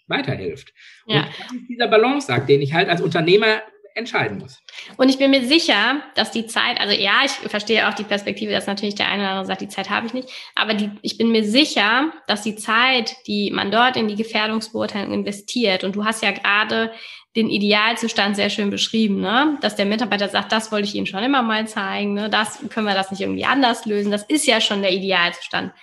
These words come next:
Speaker 1: Genau.
Speaker 2: Die Zeit, die ich dort investiere, die muss ich an anderen Stellen nicht investieren oder bekomme ich dann doppelt und dreifach über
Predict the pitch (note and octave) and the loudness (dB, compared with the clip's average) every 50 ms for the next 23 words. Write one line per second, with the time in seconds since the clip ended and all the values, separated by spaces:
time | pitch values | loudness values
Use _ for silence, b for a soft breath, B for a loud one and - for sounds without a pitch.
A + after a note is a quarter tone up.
0 | B B B B B D3 C3+ - - - A#2+ A#2 - - D#4+ D4+ D4 C#4 C4 D4 | B B B B B -4 -2 -2 -2 -6 -8 -6 -2 2 2 4 4 4 4 2
1 | D4 D4 C4 B3 - - C#4 C#4+ D4+ D4+ D4 - - B3 B3 A3+ A#3 A3+ - - | 2 2 -2 -2 4 4 6 6 6 4 2 -2 -2 -2 0 0 0 -2 -4 -8
2 | - B3 B3+ C4 B3 - G#3 G3+ G3+ G#3+ A#3 B3+ C4+ C4+ - - - - - _ | -4 -2 0 0 0 2 2 2 2 2 2 0 -2 -6 -10 -20 -20 -20 -20 _
3 | _ - A#3 A#3 A3+ A#3 - - - A#3 C4 B3+ C4 - A#3 G3+ - - A#3 B3 | _ 0 2 4 4 4 2 0 2 0 2 2 2 0 0 2 2 2 0 2
4 | A#3 A#3 A#3 - - A3+ G#3+ G#3 G#3 A3 B3+ B3 - - - G#3 G3 F#3 G3 - | 2 0 0 0 0 0 2 2 4 4 2 2 0 -4 -2 0 0 0 0 -2
5 | - - A3 A3+ A3 G3+ G#3 G#3+ G#3 G3 G3+ G3 A3 G#3+ G#3 G#3+ A3 - G#3 G3 | -4 -4 -2 -2 -2 -2 -2 -2 -2 -2 -4 -2 -2 -2 -2 -2 -2 0 0 0
6 | G3 G3 G#3 G3+ G#3 G#3 G#3 G3 F#3 - - F#3+ F#3 G#3 G3+ - G#3 G3+ G#3 G3+ | 0 0 -2 -2 -2 -4 -4 -4 -4 -2 0 0 0 0 -2 0 0 0 -2 -2
7 | - - G#3+ G3+ G3+ G#3 G#3 G3 G3 G3 G3 G3+ | -6 -6 -6 -4 0 2 2 4 4 2 0 -2